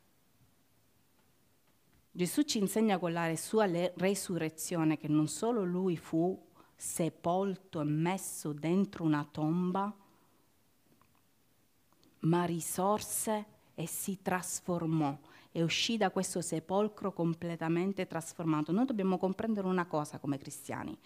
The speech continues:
Ci sono delle cose che noi dobbiamo fare morire a noi stessi e n-, questa morte deve avere un senso.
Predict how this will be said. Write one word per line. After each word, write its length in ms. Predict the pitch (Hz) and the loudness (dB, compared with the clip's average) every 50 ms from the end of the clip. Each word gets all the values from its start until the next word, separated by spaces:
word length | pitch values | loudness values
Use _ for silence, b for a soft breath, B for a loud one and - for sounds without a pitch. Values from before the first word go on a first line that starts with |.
| B B B B B | B B B B B
Ci 100 | B - | B -6
sono 220 | 180 - 262 285 269 | 2 6 6 8 8
delle 180 | 226 208 196 190 | 8 6 4 2
cose 240 | - 214 208 202 185 | 0 0 -2 -2 0
che 80 | 180 | 0
noi 140 | 175 185 196 | 2 2 2
dobbiamo 300 | 208 208 196 185 180 175 | 0 0 2 2 2 2
fare 220 | 175 - 175 175 | 2 0 -2 -2
morire 360 | 175 175 170 170 180 190 190 190 | 0 2 2 2 2 2 2 4
a 40 | |
noi 180 | 180 170 160 156 | 4 4 4 4
stessi 640 | 156 - - - 156 156 - - - - - 160 - - _ _ B B B B B B B B B | 2 -2 -6 -6 -6 -8 -6 -6 -8 -8 -8 -10 -12 -18 _ _ B B B B B B B B B
e 100 | B 190 | B 8
n-, 160 | 208 190 - | 8 8 8
questa 380 | - 254 269 269 - - 220 208 | 8 6 6 8 6 2 4 6
morte 340 | 214 226 233 - - 202 | 6 4 4 2 0 -2
deve 180 | 185 180 170 170 | 0 0 0 0
avere 220 | 170 170 180 180 | 0 0 0 0
un 180 | 175 175 180 175 | 2 2 2 2
senso. 840 | - - - - 175 156 147 143 143 143 - - - - 160 143 | 0 -2 -6 -2 0 2 2 2 2 0 -2 -6 -6 -8 -10 -14